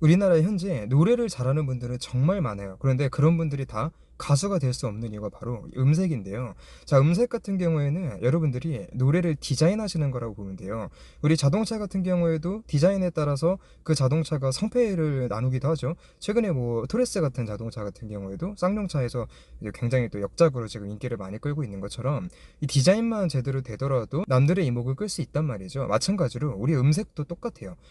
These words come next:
여러분들이 노래를 잘하는 사람은요, 한마디만 들어봐도 알아요. 노래방에 가서, 뭐 모르는 사람들이랑 노래방에 갔어요.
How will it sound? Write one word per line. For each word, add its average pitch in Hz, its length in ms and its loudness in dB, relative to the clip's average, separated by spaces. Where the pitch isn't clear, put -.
여러분들이 147 600 2
노래를 185 380 2
잘하는 143 380 0
사람은요, 113 540 -8
한마디만 233 760 2
들어봐도 104 420 -6
알아요. 95 320 -8
노래방에 170 420 4
가서, 117 300 -2
뭐 139 100 -4
모르는 170 320 4
사람들이랑 139 540 0
노래방에 113 320 -6
갔어요. 107 460 -8